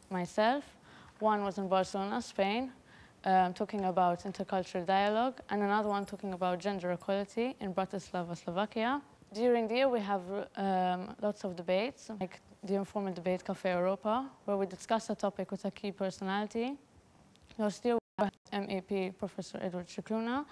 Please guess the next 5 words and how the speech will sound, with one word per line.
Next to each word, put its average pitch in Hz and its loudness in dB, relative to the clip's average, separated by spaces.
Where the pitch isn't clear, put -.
talking 214 0
about 185 2
job 190 0
creation. 233 -2
Um, 214 2